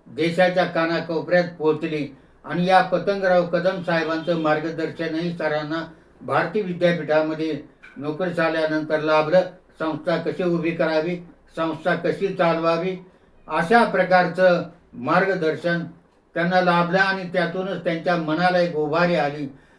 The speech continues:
हे शंकरराव मोरे विद्यालय हे कोथरूडमध्ये, पुण्यामध्ये स्थापन झालेलं पहिलं विद्यालय आहे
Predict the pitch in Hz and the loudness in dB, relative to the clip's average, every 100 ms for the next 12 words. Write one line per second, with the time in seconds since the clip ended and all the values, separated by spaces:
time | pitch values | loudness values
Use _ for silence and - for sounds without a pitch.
0 | _ _ _ 175 185 185 175 190 190 190 | _ _ _ -2 0 0 2 2 4 2
1 | 180 170 180 175 175 185 180 180 185 180 | 2 2 2 0 0 2 2 2 0 -2
2 | 170 185 196 185 170 156 156 160 156 156 | -4 -2 -2 -2 -2 -4 -4 -4 -4 -2
3 | 156 143 - _ _ _ 175 156 190 180 | 0 0 -4 _ _ _ -4 -2 -2 2
4 | 175 175 170 156 165 160 180 170 151 151 | 4 4 2 0 -2 0 0 0 -2 2
5 | 147 147 139 123 | 2 2 0 -2